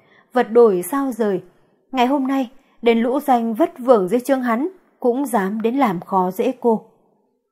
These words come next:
Nhìn đồng hồ sắp đến giờ hẹn với khách, Như Quỳnh nín nhịn móc trong ví ra một sấp năm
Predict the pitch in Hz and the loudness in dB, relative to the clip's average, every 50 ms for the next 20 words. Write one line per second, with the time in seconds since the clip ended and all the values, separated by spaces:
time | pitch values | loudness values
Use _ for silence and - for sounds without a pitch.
0 | _ _ _ _ _ _ _ _ _ _ _ _ _ _ _ 262 277 240 254 240 | _ _ _ _ _ _ _ _ _ _ _ _ _ _ _ 0 2 2 2 2
1 | 233 202 247 247 233 226 214 214 320 370 - 226 233 226 277 302 302 247 214 214 | 2 2 2 2 2 2 2 0 -2 -2 0 0 0 0 0 0 0 0 2 2
2 | 226 196 - 190 185 208 208 - 294 349 370 - - _ _ _ _ _ _ _ | 0 0 -2 -2 -4 -6 -4 -2 -2 -2 -2 -4 -10 _ _ _ _ _ _ _
3 | _ _ _ - 294 330 320 320 277 254 226 214 214 214 208 208 233 294 330 285 | _ _ _ 0 2 2 4 4 2 2 2 2 2 2 0 0 0 0 0 0
4 | 247 208 208 202 240 294 294 - - 277 254 226 190 220 220 240 226 - 247 226 | 0 0 0 0 -2 -2 -4 -4 -4 -2 -2 -2 -2 -2 -4 -2 0 2 2 2
5 | 220 208 208 202 185 180 - - 302 302 - - 254 285 285 | 2 2 2 0 0 -2 -2 -2 -4 -4 -2 -4 -2 -2 -2